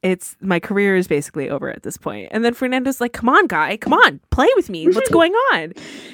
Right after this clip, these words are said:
Speaker 1: And then
Speaker 2: Like a
Speaker 1: he
Speaker 2: dog that hasn't been taken on enough walks.
Speaker 1: Right, right. And
Speaker 2: Just,
Speaker 1: then
Speaker 2: like, chewing on your feet while you're in a Zoom call, and you're like, "Okay,
Speaker 1: <laughs>
Speaker 2: Jesus,
Speaker 1: Yeah.
Speaker 2: relax."
Speaker 1: Right. And then there's this moment where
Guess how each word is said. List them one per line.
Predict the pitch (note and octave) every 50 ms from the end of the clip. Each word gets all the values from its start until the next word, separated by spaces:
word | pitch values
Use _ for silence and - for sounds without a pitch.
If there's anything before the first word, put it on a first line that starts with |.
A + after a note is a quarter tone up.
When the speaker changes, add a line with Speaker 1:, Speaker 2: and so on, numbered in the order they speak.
| - _ -
Speaker 1:
And | C4+ C#4 C4
then | C#4 C#4
Speaker 2:
Like | A#3+ G#3 G#3+
a | G3
Speaker 1:
he | E3+ -
Speaker 2:
dog | G3 F3 F3 F3 F#3 F#3 F#3
that | F#3 F3+ F3+
hasn't | F3+ F3 F3 F3+ F3 E3
been | F#3 F#3 E3+
taken | - F#3 E3+ E3 - F3 E3
on | F3 E3
enough | D#3+ E3+ E3 E3 - _ F3+ G3 -
walks. | G#2 A2 A#2+ G3 - _ - - - - - C#4
Speaker 1:
Right, | D#4 F4+ F#4+ A4 B4 C5+ B4 A4 F4 B3+ G3+ - - _
right. | C#4 F#4 G4+ G4+ B4 B4 A#4 F#4+ B3+ F#3 - D3+
And | A#3 A#3+
Speaker 2:
Just, | G#3 G#3 A#3+ A#3+
Speaker 1:
then | G3 F#3 A3
Speaker 2:
like, | A#3+
chewing | - - A3+ G#3 G3+ G3
on | F#3+ F#3 F#3
your | F3+ F3+ F3
feet | - - - F#3+ F3+ - -
while | F3+ E3+ E3+
you're | F3 E3 F3
in | F3
a | E3+ E3+
Zoom | D#3+ E3 D#3+ D#3+ D#3+ F3+
call, | - G3 F#3 F#3 F#3 G3
and | F#3+ F3+
you're | F3+ F3+ E3+
like, | E3+ F3 E3+ - _ -
"Okay, | D4 B3 C#4+ C4+ C#4+ D#4 D4+ A#3 - E4 D4 - - -
Speaker 1:
<laughs> | - -
Speaker 2:
Jesus, | B3 D4 D4+ B3+ G#3+ G3 E3+ B2 - - - -
Speaker 1:
Yeah. | -
Speaker 2:
relax." | A3+ C#4 C4+ A#3 G3+ - F3+ - - - _ _ _ _ _ - - - - - _ _ - - _ _ -
Speaker 1:
Right. | B3 A#3+ A3+ G3 F#3+ F3 - -
And | - A#3 A3+
then | B3 B3
there's | A3+ C#4+ C4+ D4 C#4+ -
this | C4+ C4+ C4 -
moment | G#3+ A3 A3+ G#3+ A3 A3 A3+ A3+ G#3 - - _ _ _ _ _
where | G#3 A3 A3 A3+ A3 -